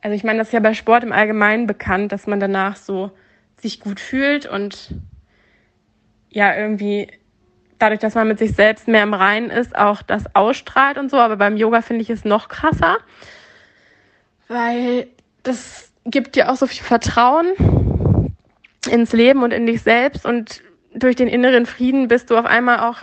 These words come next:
ja mit dir selbst im Reinen und irgendwie strahlst du das auf jeden Fall auch aus. Das, das habe ich zum Beispiel auch schon ganz oft, ähm, rückgemeldet bekommen, dass man das extrem merkt,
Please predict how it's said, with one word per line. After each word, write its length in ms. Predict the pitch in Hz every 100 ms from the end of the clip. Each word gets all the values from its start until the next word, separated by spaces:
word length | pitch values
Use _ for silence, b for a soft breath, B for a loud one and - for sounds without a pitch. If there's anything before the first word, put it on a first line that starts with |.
| -
ja 180 | 240 233
mit 200 | 226 220
dir 120 | 240
selbst 300 | 233 247 -
im 140 | 226
Reinen 400 | 220 202 226 285
und 140 | 254 -
irgendwie 480 | 233 247 247 254 254 b b b b _ _
strahlst 400 | - - 233 -
du 40 | 240
das 140 | 240
auf 140 | 226
jeden 240 | - 240 240
Fall 180 | 226 226
auch 200 | - 226
aus. 360 | 240 254 -
Das, 320 | - 233 - -
das 220 | 226 -
habe 160 | 226 214
ich 80 |
zum 140 | - 233
Beispiel 280 | 226 - 185
auch 160 | 233
schon 320 | - 220 202
ganz 260 | 214 220 226
oft, 400 | - 233 - -
ähm, 380 | - 214 214 - _ _ _ _ _ 233
rückgemeldet 680 | 254 262 240 233 233 247 247
bekommen, 480 | 233 - 226 240 220
dass 160 | -
man 120 | 226
das 220 | 220 220 -
extrem 560 | 220 - - 240 233
merkt, 520 | 233 214 233 - -